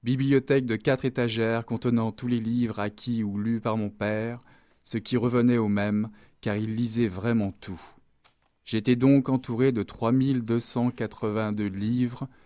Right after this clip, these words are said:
reliés en cuir, première édition ou livres de poche, tous en bon état, rangés par ordre alphabétique et répertoriés sur des listes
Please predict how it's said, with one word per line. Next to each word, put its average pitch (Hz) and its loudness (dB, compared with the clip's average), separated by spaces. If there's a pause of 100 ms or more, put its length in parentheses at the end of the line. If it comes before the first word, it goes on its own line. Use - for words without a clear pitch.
(200)
reliés 120 2
en 107 2
cuir, 113 -4 (320)
première 139 4
édition 120 -2 (380)
ou 113 -4
livres 131 0
de 110 2
poche, - -2 (560)
tous 165 -2
en 123 4
bon 107 2
état, 95 -4 (300)
rangés 127 2
par 107 0
ordre 117 2
alphabétique 107 -4 (320)
et 117 -4
répertoriés 120 2
sur 110 -4
des 107 0
listes 113 -4